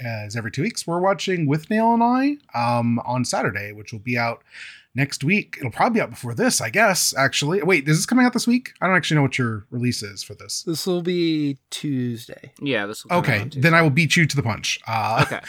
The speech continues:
Speaker 1: <laughs> that'll already be out, so please check that out. I don't know. Oh, I do know. We're doing You've Got Mail next, 'cause, uh, people in my Discord were like, "You should actually make good on your promise to do You've Got Mail, 'cause you keep saying it,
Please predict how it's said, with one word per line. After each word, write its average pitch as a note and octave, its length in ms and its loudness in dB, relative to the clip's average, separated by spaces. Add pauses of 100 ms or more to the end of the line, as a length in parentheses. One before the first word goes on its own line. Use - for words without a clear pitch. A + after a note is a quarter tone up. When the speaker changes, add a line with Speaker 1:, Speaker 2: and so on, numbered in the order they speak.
(140)
Speaker 1:
<laughs> - 240 -20
that'll C#3 160 4
already D#3+ 140 4
be D#3 100 4
out, G2 220 -2
so C#3 100 -2
please C#3 220 2
check C3 160 0
that B2+ 120 -2
out. D#3+ 220 2
I C#3 120 6
don't C#3+ 160 2
know. C#3 160 2
Oh, F#3+ 120 2
I F3 120 4
do B3+ 100 2
know. A#3 140 2
We're E3+ 100 2
doing G#3 240 4
You've F#3+ 140 2
Got G3 140 2
Mail G#3+ 140 2
next, - 360 -6
'cause, A#2 240 0
uh, A2+ 180 0
people E3 240 -4
in E3 60 -4
my E3 120 0
Discord A2+ 420 -6
were A#2 100 -8
like, A2+ 240 -6
"You D#3+ 100 0
should F#3+ 140 0
actually E3+ 400 4
make D3+ 240 4
good F3 120 4
on E3 80 2
your C#3 120 4
promise C#3 300 2
to C#3 60 0
do B2 60 2
You've C3+ 140 2
Got C#3+ 140 0
Mail, C#3+ 220 0
'cause A#2 200 -4
you A#2+ 60 -8
keep F3 200 -6
saying G#3 300 4
it, C3+ 160 2